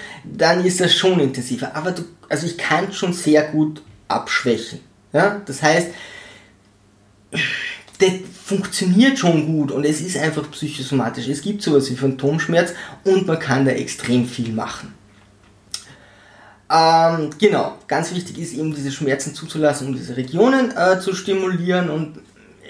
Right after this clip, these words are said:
ja, ähm, Fehler wäre wirklich hier zu denken, alles ist gut. Also für mich, ja, ich musste, ich musste es einfach zulassen. So, und jetzt bin ich richtig zu diesem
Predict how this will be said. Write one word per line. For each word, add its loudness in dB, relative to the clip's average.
ja, 4
ähm, -6
Fehler 2
wäre 0
wirklich -6
hier -4
zu -10
denken, -2
alles 2
ist -8
gut. -12
Also 0
für 4
mich, 2
ja, 0
ich -10
musste, -2
ich -8
musste -4
es -12
einfach -4
zulassen. -12
So, 4
und -2
jetzt 4
bin 6
ich 2
richtig 0
zu -8
diesem 2